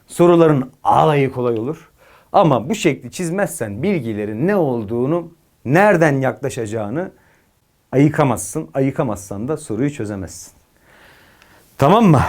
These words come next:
Anlaşıldı mı? Şurada bir çayım vardı. Bir yudum alayım mı ya? Boğazım kurudu. Hanım getirdi çayı bıraktı buraya. Orada soğuyor. Durmadan getiriyor, bırakıyor. Ah,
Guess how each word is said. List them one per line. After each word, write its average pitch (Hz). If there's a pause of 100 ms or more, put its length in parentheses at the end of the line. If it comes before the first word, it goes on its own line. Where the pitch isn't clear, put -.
(680)
Anlaşıldı 160
mı? 113 (720)
Şurada 156
bir 175
çayım 170
vardı. 131
Bir 151
yudum 160
alayım 170
mı 123
ya? 104 (580)
Boğazım 147
kurudu. 135 (580)
Hanım 147
getirdi 156
çayı 151
bıraktı 151
buraya. 143
Orada 147
soğuyor. 143
Durmadan 139
getiriyor, 135
bırakıyor. 147 (2750)
Ah, 123